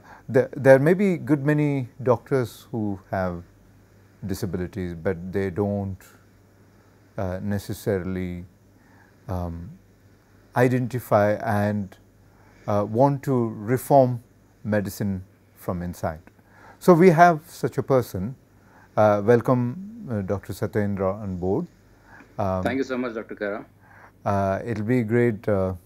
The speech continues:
Speaker 1: if you can introduce yourself and then we can go on from there. Satyen.
Speaker 2: Yeah.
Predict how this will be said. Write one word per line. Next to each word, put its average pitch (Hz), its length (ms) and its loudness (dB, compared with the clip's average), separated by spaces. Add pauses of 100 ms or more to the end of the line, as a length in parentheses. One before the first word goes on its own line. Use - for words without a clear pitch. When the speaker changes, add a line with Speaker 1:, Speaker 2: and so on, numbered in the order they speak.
(1040)
Speaker 1:
if - 140 -10
you 117 60 -2
can 101 360 -4 (460)
introduce 131 560 0
yourself 110 540 0
and 107 200 -2
then 107 300 0
we 101 80 -8
can 98 240 -6
go 92 220 -2
on 87 100 -6
from 87 240 -12
there. 82 160 -8
Satyen. 90 400 -10 (960)
Speaker 2:
Yeah. - 160 6